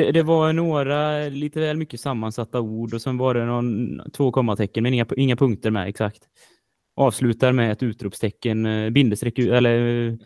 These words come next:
mellan, mellanslag och sen ett utropstecken avslutar han med.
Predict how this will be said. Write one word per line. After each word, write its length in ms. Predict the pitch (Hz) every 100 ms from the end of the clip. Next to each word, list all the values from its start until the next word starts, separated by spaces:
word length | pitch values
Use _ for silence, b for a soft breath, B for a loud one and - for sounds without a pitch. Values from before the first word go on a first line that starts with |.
| b -
mellan, 340 | 139 135 110
mellanslag 640 | 117 135 120 113 - 123 110
och 100 | 113
sen 180 | 120 110
ett 80 | 113
utropstecken 580 | 104 101 - 104 110
avslutar 360 | 110 104 104 101
han 80 |
med. 100 | 104